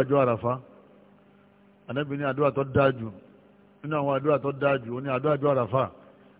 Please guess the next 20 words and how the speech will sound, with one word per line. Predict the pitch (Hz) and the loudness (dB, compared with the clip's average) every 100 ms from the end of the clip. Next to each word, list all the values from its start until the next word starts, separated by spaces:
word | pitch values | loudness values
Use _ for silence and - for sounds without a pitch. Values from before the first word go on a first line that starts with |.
| _ - | _ -6
Wa | 117 | 0
khairu | 156 143 | 0 0
ma | 147 147 | 0 0
qultu | 143 147 - 151 143 | 0 -4 -4 -6 -4
ana | 135 147 147 143 | -2 -2 0 0
wan | 131 131 | 0 -2
nabiyyuna | 131 131 139 147 139 | -2 -2 -2 -2 -2
min | 135 | -4
qabli, | - 151 147 147 147 - - - - _ _ _ _ _ _ _ _ _ _ _ | -2 -2 -2 -4 -6 -14 -20 -20 -20 _ _ _ _ _ _ _ _ _ _ _
òun | 117 143 | -2 0
náà | 165 | 2
ní | 143 143 | 2 0
àdúrà | 131 160 135 | 2 2 2
tó | 139 | 0
jẹ́ | 151 | -2
pé | 139 156 | -2 -2
èmi | 123 135 | -2 -2
á | 135 | -2
máa | 139 127 | -2 -2
sọ, | 135 147 | -4 -4